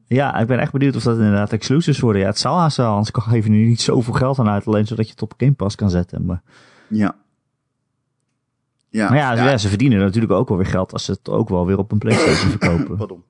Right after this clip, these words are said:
Speaker 2: sorry. Ja. Het is raar, want ze
Speaker 1: Goed.
Speaker 2: verdienen dubbel geld met die exclusives ook. Met Deathloop en, en, en, en Ghostwire.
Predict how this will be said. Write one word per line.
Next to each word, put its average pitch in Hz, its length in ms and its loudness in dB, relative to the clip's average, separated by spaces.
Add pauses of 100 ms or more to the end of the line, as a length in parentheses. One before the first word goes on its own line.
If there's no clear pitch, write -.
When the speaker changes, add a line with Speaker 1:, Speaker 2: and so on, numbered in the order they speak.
(160)
Speaker 2:
sorry. - 260 -20 (840)
Ja. 104 260 -2 (440)
Het 131 180 -2
is 214 140 2
raar, 202 140 2
want 247 100 2
ze 107 40 2
Speaker 1:
Goed. 131 100 2
Speaker 2:
verdienen 175 320 4
dubbel 226 260 2
geld 202 360 0
met 165 140 0
die 147 100 0
exclusives 262 540 0
ook. - 140 0
Met 117 180 -2
Deathloop 190 380 0
en, 139 180 2
en, 123 320 4
en, 117 280 0
en 113 100 2
Ghostwire. 92 640 -2